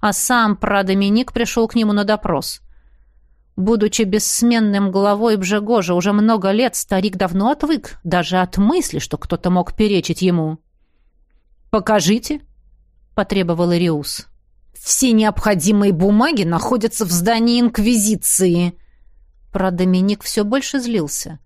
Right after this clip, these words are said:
Когда к нему прибежал младший сын хозяина таверны с донесением, что разыскиваемая четверка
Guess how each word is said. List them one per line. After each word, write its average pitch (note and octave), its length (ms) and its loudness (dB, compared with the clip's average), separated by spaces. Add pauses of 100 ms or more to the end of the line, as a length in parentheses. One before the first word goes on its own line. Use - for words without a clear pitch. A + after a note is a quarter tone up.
(220)
Когда F3+ 280 -4
к - 100 -8
нему F3 180 0
прибежал F3+ 460 -2
младший F#3 400 -2
сын F#3 220 -4
хозяина F3+ 540 -2
таверны F3+ 460 -2
с D#3 40 -6
донесением, F3+ 680 -2
что F3+ 200 -6
разыскиваемая F3+ 920 -2
четверка F#3 680 -4